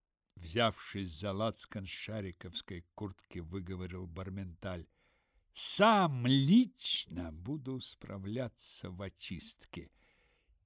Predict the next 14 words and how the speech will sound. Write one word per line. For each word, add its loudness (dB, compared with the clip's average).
Не 4
сократили 0
ли 0
гражданку -4
Васнецову? -10
И 4
если 12
только 6
вы, 4
узнаю, 2
что -10
сократили, -8
я -4
вас -6